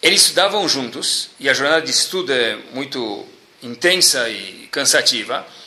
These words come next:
Então, o Havruta do Dayan Duner, do Rav Chaim Kanievsky, o que que fazia? Dava um cochilão, alguns minutos, ou em português mais fino, dava uma pescada. Então, olha, ele tava, descansava um pouquinho.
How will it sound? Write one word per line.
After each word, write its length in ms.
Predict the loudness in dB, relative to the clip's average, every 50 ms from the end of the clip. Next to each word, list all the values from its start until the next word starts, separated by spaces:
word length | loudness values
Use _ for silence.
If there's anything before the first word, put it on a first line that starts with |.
| -20 -20
Então, 180 | -12 -8 -4 -4
o 60 | 0
Havruta 520 | 2 2 2 2 2 0 -2 0 0 -2 -2
do 120 | -2 0
Dayan 260 | 0 0 0 0 -2
Duner, 680 | -2 0 0 0 2 2 2 2 2 0 -2 -4 -8 -6
do 640 | -2 0 0 2 2 0 0 0 0 -2 -2 -4 -2
Rav 200 | 0 0 0 2
Chaim 200 | 2 0 0 2
Kanievsky, 480 | 0 0 2 2 4 4 4 2 0 0
o 40 |
que 120 | -2 -4 -4
que 60 | -2
fazia? 680 | 0 2 2 2 2 2 2 4 4 4 2 0 -2 -6 -10 -16 -20 -20 -20 -20 -20 _ _ _ _ _ _ _ _ -20 -20 -18 -4
Dava 220 | 0 0 2 2 0
um 80 | -2
cochilão, 720 | -2 0 0 0 2 2 4 4 4 2 2 0 -2 -4 -6
alguns 300 | -4 -2 -2 -2 -2 -2
minutos, 500 | -2 0 0 0 0 0 -4 -8 -8 -8
ou 60 | -8
em 40 | -8
português 460 | -8 -8 -8 -4 -4 -2 -2 -2 -2
mais 300 | -2 -2 -2 0 0 0
fino, 400 | 2 2 2 2 2 0 -2 -4 -8 -14 -20 -20 -20 -16 -6 -4
dava 180 | -2 -2 -2
uma 160 | -2 -2 -2 -2
pescada. 540 | 0 0 0 0 0 0 -4 -6 -6 -8 -14 -20 -20 -20 _ _ _ _ -20 -20
Então, 120 | -10 -4
olha, 140 | -2 0 0
ele 100 | 0 -2
tava, 280 | -2 -4 -2 -4 -4 -6
descansava 500 | -8 -6 -4 -2 0 2 2 2 2 2
um 60 | 0
pouquinho. 440 | -2 -2 -2 -2 -4 -4 -4 -6